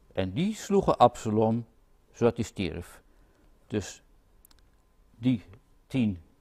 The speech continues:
schildknapen, die slaan Absalom dood. En het vorige vers wordt hij blijkbaar niet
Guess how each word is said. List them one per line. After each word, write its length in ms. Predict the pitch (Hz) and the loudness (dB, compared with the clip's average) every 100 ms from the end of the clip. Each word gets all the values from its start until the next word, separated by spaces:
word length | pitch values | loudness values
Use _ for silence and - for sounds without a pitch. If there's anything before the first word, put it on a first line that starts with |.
| _ _ _ _ - - _ | _ _ _ _ -20 -20 _
schildknapen, 800 | - 190 196 180 175 170 180 170 _ _ _ | 2 4 4 0 0 0 -4 -12 _ _ _
die 160 | 202 | -6
slaan 400 | 202 196 190 175 - - | 0 2 2 -2 -10 0
Absalom 480 | 160 - 160 160 139 | 2 2 0 0 4
dood. 400 | 120 87 - - _ _ _ _ _ - | 4 4 -4 -20 _ _ _ _ _ -4
En 140 | 113 | -2
het 180 | 101 - | -2 -4
vorige 420 | 175 220 175 135 | 2 2 2 0
vers 460 | 101 120 - - _ _ _ _ _ _ _ _ _ _ _ _ _ _ _ | 0 0 -2 -14 _ _ _ _ _ _ _ _ _ _ _ _ _ _ _
wordt 200 | 131 - | -6 -4
hij 100 | 117 | -2
blijkbaar 420 | 101 139 131 117 | 2 2 2 -2
niet 420 | 151 233 - - | 0 -2 -4 -18